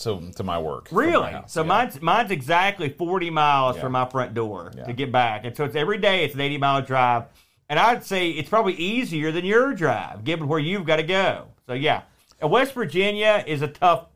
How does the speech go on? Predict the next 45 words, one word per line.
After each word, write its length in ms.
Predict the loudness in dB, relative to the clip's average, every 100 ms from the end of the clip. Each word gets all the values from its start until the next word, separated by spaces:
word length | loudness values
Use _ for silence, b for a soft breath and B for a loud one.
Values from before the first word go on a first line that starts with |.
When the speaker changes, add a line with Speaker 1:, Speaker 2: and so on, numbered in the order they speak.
| _ _ _ _ _ _ _ _ _
Speaker 2:
This 240 | 0 0 0
is 80 | -4
a 80 |
tough 340 | -2 4 4 4
place. 200 | 0 0
This 140 | -2
isn't 260 | -4 -4 0
like 200 | 2 2
a, 140 | 0
a 140 | 4 4
local 560 | 6 4 4 0 0
seaside 500 | -8 -6 -4 0 0
community 240 | 0 -4 -2
where 80 | 0
you 80 |
walk 360 | 2 6 4 4
to 80 | -4
the, 120 | -6 -6 -12 -4
down 180 | 0 0
to 60 |
the 60 | 0
pub 520 | -4 2 4 4 4
or 80 | 2
whatever. 640 | 0 2 2 2 0 -4 b b b _
There 100 | 0
ain't 60 |
no 100 | 0
pub. 600 | 2 4 6 6 4 2
There 100 | 0
ain't 60 | 0
no 80 | 2
walking. 560 | 6 6 6 4 0
I 200 | -2 -2 -4
mean, 100 | -4
you 80 |
can 160 | -2 2
walk 320 | 6 6 4
somewhere, 600 | 0 0 2 0 -2 -2
but, 120 | -4 -4
I 40 |
mean, 100 | -2
you're 120 | 0
not 200 | 2 2
gonna 140 | 0 -4
be 320 | -2 -4